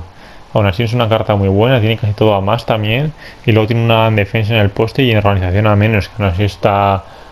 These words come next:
francamente bien. Las pericias todo de noventa y nueve también. Las tendencias a mates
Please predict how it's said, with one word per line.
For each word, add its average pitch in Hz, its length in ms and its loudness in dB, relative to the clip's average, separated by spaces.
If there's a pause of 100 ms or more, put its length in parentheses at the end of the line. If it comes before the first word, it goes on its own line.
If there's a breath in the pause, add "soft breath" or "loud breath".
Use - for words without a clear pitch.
(260 loud breath)
francamente 107 680 0
bien. 101 340 -2 (1200 loud breath)
Las 117 240 0
pericias 113 420 -2
todo 120 120 0
de 110 80 0
noventa 104 260 0
y 104 60 0
nueve 110 240 2
también. 104 340 -2
Las 113 160 -2
tendencias 104 480 -2
a 110 80 0
mates 107 560 -2